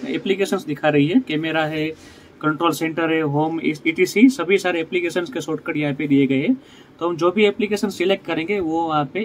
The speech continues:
activate हो जाएगा। तो हम अभी select कर रहे हैं camera, तो अभी हमने camera activate कर लिया, right। तो अभी हम check करते हैं कि वो function activate हुआ या नहीं। तो आइए चेक करते हैं दोस्तों।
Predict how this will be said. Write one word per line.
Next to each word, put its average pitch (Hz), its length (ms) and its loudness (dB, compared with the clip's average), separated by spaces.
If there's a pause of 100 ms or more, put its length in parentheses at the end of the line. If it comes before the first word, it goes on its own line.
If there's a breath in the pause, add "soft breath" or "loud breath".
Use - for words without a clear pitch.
activate 147 320 -4
हो 131 80 2
जाएगा। 143 260 -4
तो 156 140 -8
हम 147 80 -2
अभी 175 280 -4
select 170 300 -4
कर 151 100 -4
रहे 175 100 0
हैं 196 80 -6
camera, 143 320 2
तो - 1000 -14
अभी 175 120 2
हमने 180 200 -2
camera 170 480 0 (220)
activate 165 380 0
कर 147 120 2
लिया, 139 220 4
right। 180 160 4 (160)
तो 160 100 2
अभी 160 200 0
हम 165 120 -4
check 156 220 -4
करते 143 200 -4
हैं 160 60 -8
कि 143 60 -6
वो 151 100 -2
function 147 400 -4
activate 147 400 -6
हुआ 143 320 0
या 143 140 -2
नहीं। 135 200 2 (1400)
तो 143 60 -2
आइए 147 140 0
चेक 139 200 -4
करते 147 220 -2
हैं 135 100 2
दोस्तों। 139 300 0